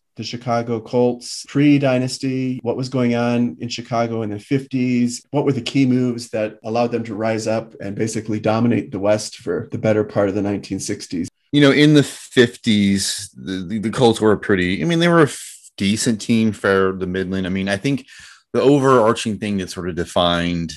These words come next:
Speaker 2: the strategy for that team was the ballpark, which was that,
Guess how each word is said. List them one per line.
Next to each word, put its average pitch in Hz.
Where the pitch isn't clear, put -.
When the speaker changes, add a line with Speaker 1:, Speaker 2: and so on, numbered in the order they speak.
Speaker 2:
the 85
strategy 85
for 78
that 73
team 76
was 80
the 80
ballpark, 80
which 73
was 76
that, 73